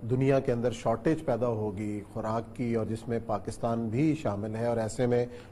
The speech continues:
फूड सिक्योरिटी के हवाले से हम क्या इकदामात कर रहे हैं और दुनिया इस हवाले से क्या सोच रही है। हम तो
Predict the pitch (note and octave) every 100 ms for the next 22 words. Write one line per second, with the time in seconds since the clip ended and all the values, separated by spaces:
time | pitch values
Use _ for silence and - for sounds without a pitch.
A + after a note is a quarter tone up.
0 | - C#3 C3+ C#3+ D3 D3 D3 D3 C#3 A#2
1 | G#2+ A#2 A#2 A2+ A2 G2+ C#3 C#3 G#2+ A#2
2 | A2+ A2 - A2+ G2+ A2 A2+ G#2 G2+ B2+
3 | C#3 B2+ B2 G#2+ A2 A2+ - A#2+ A2+ G#2+
4 | F#2+ A2 G#2+ A2 - - - - - -
5 | A#2+ C3 D3 C#3+ C#3